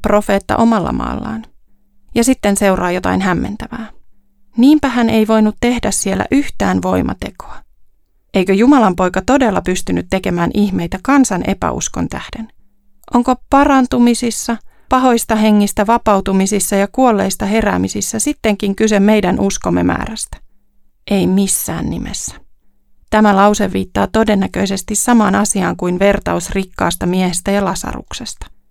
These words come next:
Vertauksessahan tuonelassa kärsivä rikas mies pyysi Abrahamia lähettämään Lasaruksen veljeensä luokse, jotta nämä uskoisivat ja välttäisivät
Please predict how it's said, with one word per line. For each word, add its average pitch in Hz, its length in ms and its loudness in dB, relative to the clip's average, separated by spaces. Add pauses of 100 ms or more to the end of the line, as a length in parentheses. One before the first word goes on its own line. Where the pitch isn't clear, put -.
(280)
Vertauksessahan 190 920 0
tuonelassa 185 640 0
kärsivä 185 420 -4
rikas 202 420 -2
mies 190 300 0
pyysi 180 300 -4
Abrahamia 185 720 0 (240)
lähettämään 208 560 2
Lasaruksen 190 640 0
veljeensä 175 600 0
luokse, 180 440 -4 (440)
jotta 220 240 2
nämä 220 240 4
uskoisivat 185 800 -2
ja 170 100 -4 (460)
välttäisivät 185 760 -2